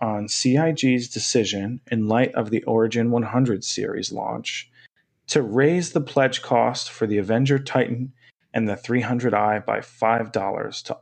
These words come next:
offset what they consider the perceived value of the ships?"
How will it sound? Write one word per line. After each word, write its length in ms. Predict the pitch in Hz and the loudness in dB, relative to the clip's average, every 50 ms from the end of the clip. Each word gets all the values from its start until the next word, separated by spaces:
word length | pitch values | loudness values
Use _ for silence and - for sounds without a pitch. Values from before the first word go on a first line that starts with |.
| - - | 0 2
offset 600 | 135 147 160 - - - - 123 110 - - - | 4 4 2 0 -4 0 2 2 2 2 0 -2
what 200 | 117 110 - - | -4 -2 0 2
they 160 | 117 120 135 | 2 2 2
consider 720 | 131 - 156 147 139 - - 127 120 113 113 110 110 110 _ _ _ _ _ _ _ _ _ - | 0 -2 -4 -2 -2 0 2 2 4 4 4 2 0 -2 _ _ _ _ _ _ _ _ _ -2
the 100 | 117 110 | -2 -2
perceived 720 | - - - 98 - - - - 123 120 120 123 120 110 | -2 -10 -10 -8 -6 -6 -2 0 2 2 4 2 2 0
value 520 | - _ - - 104 104 101 98 101 104 101 | -4 _ -4 -2 -2 0 0 -2 -4 -4 -6
of 100 | 92 - | -8 -10
the 80 | - - | -10 -8
ships?" 520 | - - - - - - - - - - | -6 -6 -6 -6 -10 -10 -12 -12 -12 -12